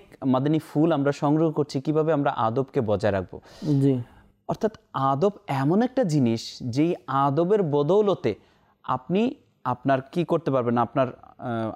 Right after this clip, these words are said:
Speaker 1: আমলটাকে পিওর করতে পারবেন। শয়তান দেখেন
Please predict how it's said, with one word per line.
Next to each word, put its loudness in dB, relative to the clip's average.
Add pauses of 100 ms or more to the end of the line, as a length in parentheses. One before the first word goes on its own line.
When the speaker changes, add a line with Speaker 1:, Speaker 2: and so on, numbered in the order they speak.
(120)
Speaker 1:
আমলটাকে 0 (400)
পিওর 2
করতে -2
পারবেন। -4 (580)
শয়তান 0
দেখেন -2